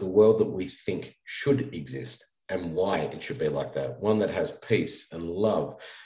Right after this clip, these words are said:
and life in all its fullness for everybody, uh, um, equality happening, justice happening, you know, um, this embracing of everyone in diversity. I, I mean, that is a world that we all would look at, and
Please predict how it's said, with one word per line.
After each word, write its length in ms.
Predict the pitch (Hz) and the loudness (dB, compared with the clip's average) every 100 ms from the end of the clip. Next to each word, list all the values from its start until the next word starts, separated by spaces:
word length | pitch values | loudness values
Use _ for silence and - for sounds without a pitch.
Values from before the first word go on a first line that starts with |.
| - | -4
and 300 | 87 85 82 - | 0 0 -2 -4
life 360 | 90 107 117 | 2 4 6
in 80 | 110 | 6
all 300 | 104 - 95 | 4 4 0
its 80 | 98 | 2
fullness 260 | - 95 - | 2 2 2
for 100 | - | -4
everybody, 640 | - 90 73 71 71 71 | 0 0 2 2 0 0
uh, 160 | 104 - - - - | -2 -4 -8 -16 -4
um, 300 | 95 90 87 - _ | -2 -2 -8 -14 _
equality 720 | 110 120 - - 101 101 - 82 | 0 0 -4 0 0 0 -4 -8
happening, 560 | - 82 73 71 69 - | -4 -4 -2 -6 -6 0
justice 440 | 110 107 - 90 | 2 2 -2 -6
happening, 460 | - 71 71 69 67 - - - _ | -6 -6 -6 -8 -12 -18 -20 -20 _
you 80 | 95 | -2
know, 260 | 90 95 - | 2 2 2
um, 280 | 98 90 90 | 0 0 -4
this 160 | 104 - | -6 -6
embracing 600 | 95 90 101 117 117 90 | -6 -2 6 6 6 0
of 120 | 82 - | -2 4
everyone 320 | 120 120 101 | 6 8 6
in 100 | 95 | 2
diversity. 540 | - 80 82 - 78 | 0 -2 -2 -2 -4
I, 140 | - 113 | 0 0
I 120 | - | 6
mean, 180 | 123 113 | 8 8
that 180 | 156 160 | 8 6
is 140 | 113 | 4
a 60 | 87 | 2
world 420 | 82 98 104 - | 2 6 6 6
that 80 | - | 4
we 200 | 113 127 | 8 8
all 300 | 98 85 - - - _ | 8 4 -6 -20 -20 _
would 160 | 110 101 | -2 4
look 200 | 127 156 | 4 6
at, 220 | 123 95 | 4 4
and 400 | 110 117 120 - | 8 10 8 4